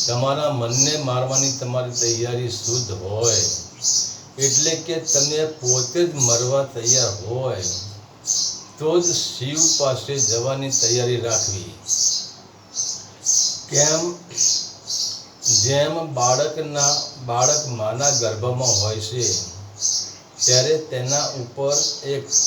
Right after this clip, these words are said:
આવરણ હોય છે, તેના ઉપર એક પડદો હોય છે. તો જ્યાં સુધી બાળક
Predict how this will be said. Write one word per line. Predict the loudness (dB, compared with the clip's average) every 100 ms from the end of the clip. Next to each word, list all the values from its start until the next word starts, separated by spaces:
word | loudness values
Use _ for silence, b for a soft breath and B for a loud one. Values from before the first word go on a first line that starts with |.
| 0
આવરણ | 0 2 4 2 0
હોય | 0
છે, | 0 0 0 0 -4 -10 0 4 4 4
તેના | 0 -2 -2 0
ઉપર | 2 2 2 0 -2 -8 -10
એક | -2 -2 -2 -6 -4
પડદો | -2 0 2 2
હોય | 2 0 -2
છે. | -6 -10 -6 -4 -4 -6 -14 -20 -10 -4 -2 0
તો | 2 0 0
જ્યાં | 0 2 2
સુધી | -2 -4 -6 -6 -8 -2
બાળક | 0 2 2 -2